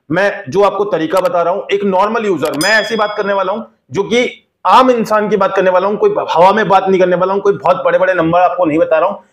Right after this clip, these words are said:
मैं एक दो करोड़, पांच करोड़ की नहीं बात कर रहा हूं, केवल दस लाख रुपए का नंबर। अब ये दस लाख रुपए कैसे कमाएंगे, क्या करना है, कौन सी calculation है, भैया मैंने कौन सा क्या उखाड़ लिया,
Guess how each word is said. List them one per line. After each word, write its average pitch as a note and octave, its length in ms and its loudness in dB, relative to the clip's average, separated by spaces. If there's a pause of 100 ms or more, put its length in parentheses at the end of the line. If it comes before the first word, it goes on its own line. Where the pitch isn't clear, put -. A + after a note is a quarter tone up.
(140)
मैं F#3+ 180 0
एक D#3+ 180 0
दो G3 60 4
करोड़, F#3+ 260 2
पांच F3 280 -2
करोड़ F3+ 180 2
की F3+ 100 0
नहीं E3 100 0
बात E3 180 0
कर - 80 0
रहा E3+ 100 0
हूं, G#3 80 -6 (320)
केवल G#3+ 220 4
दस F#3+ 280 2
लाख F#3 200 2
रुपए F3 180 0
का E3 80 2
नंबर। A2+ 320 -2 (440)
अब F#3 100 2
ये G#3 60 4
दस G#3+ 200 0
लाख G#3 180 4
रुपए G3+ 220 0
कैसे F#3+ 380 0
कमाएंगे, G3 360 0 (340)
क्या G3+ 160 6
करना G3 260 0
है, G#3 80 0
कौन G3+ 300 0
सी G#3 120 -2
calculation F#3+ 540 0
है, G3+ 60 0
भैया F3 220 2
मैंने F#3+ 200 0
कौन F3+ 240 -2
सा F#3+ 100 -2
क्या F3+ 240 0
उखाड़ E3 320 2
लिया, F3 180 2